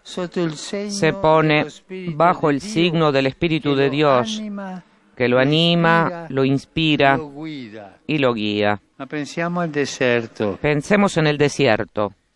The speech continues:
Speaker 1: Fermiamoci un momento
Speaker 2: Detengámonos
Speaker 1: su questo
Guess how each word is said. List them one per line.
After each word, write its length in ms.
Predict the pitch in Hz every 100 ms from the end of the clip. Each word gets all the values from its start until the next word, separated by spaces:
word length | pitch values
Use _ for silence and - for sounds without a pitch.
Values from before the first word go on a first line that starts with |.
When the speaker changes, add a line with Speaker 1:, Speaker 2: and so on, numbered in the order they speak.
| _ _ _ _
Speaker 1:
Fermiamoci 600 | 147 160 208 226 208 220
un 80 | 214
momento 720 | 190 175 208 208 202 190 180
Speaker 2:
Detengámonos 1000 | 147 151 170 165 165 185 135 123 131 131
Speaker 1:
su 60 |
questo 80 | 190